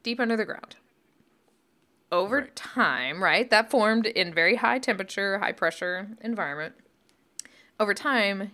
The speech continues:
Speaker 1: you're gonna erode all the stuff on top of it. And we know as we erode, stuff rises up.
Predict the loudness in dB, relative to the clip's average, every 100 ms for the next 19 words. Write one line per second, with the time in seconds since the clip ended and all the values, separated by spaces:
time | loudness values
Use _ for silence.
0 | -8 -2 -2 0 -4 0 0 0 -2 -4
1 | -8 _ _ _ _ _ _ _ _ _
2 | 2 2 4 2 4 4 4 2 0 -4
3 | -6 -10 -20 -20 _ _ _ -8 -6 -4
4 | -4 -4 -6 -8 -6 -4 -2 -2 -4 -8
5 | -12 -20 _ -16 -16 -12 -12 -12 -6 -2
6 | -2 -4